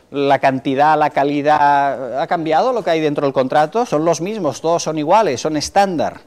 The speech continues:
¿no? ¿Sí? Luego, si se ha comprometido conmigo a comprar una cantidad, con una calidad, en un vencimiento de, ¿mm? exacto, idéntico de trigo,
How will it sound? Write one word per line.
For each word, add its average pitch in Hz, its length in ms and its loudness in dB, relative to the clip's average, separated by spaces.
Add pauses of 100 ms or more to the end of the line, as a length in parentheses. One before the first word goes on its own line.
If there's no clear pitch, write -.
¿no? 233 260 0 (600)
¿Sí? 254 320 -6 (640)
Luego, 143 320 4
si 135 200 -6
se - 160 -2
ha 202 80 2
comprometido 214 840 -4
conmigo 190 680 2
a 151 100 2
comprar 160 680 2 (1080)
una 175 280 2
cantidad, 170 1040 2
con 143 180 -4
una 165 140 -4
calidad, 156 800 0
en 143 120 -8
un 156 120 -6
vencimiento 151 920 0
de, 139 140 -6 (100)
¿mm? 165 160 -14 (580)
exacto, 147 600 -6
idéntico 143 500 -4
de 143 140 -2
trigo, 202 520 -2